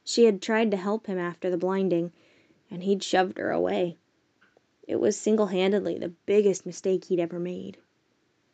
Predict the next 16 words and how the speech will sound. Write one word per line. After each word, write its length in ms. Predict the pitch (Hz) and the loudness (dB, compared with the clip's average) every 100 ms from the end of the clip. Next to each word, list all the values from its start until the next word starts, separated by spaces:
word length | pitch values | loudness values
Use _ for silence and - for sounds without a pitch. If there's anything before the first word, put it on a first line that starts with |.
| _ | _
Not 260 | 208 185 196 | -6 -2 2
a 60 | |
day 220 | 190 180 190 | 4 4 4
went 200 | 190 180 | 0 -2
by 220 | 170 202 | -4 -4
that 140 | 185 | -2
he 100 | 165 | -4
didn't 220 | 165 170 | -2 -2
regret 340 | 160 175 175 165 | -4 -4 -4 -4
it. 160 | 165 - _ _ _ _ _ _ _ _ _ _ - | -6 -8 _ _ _ _ _ _ _ _ _ _ -10
"Zach, 480 | 208 180 196 220 - - _ _ _ - | -2 0 2 0 -4 -20 _ _ _ -18
uh, 380 | - 78 135 175 165 _ _ - _ _ | -12 -10 -8 -8 -10 _ _ -20 _ _
th-, 260 | - - - | -12 -6 0
this 240 | 233 262 | 4 4
is 120 | 208 185 | 2 0
Andrew." 500 | 180 180 - 131 | 0 -4 -10 -14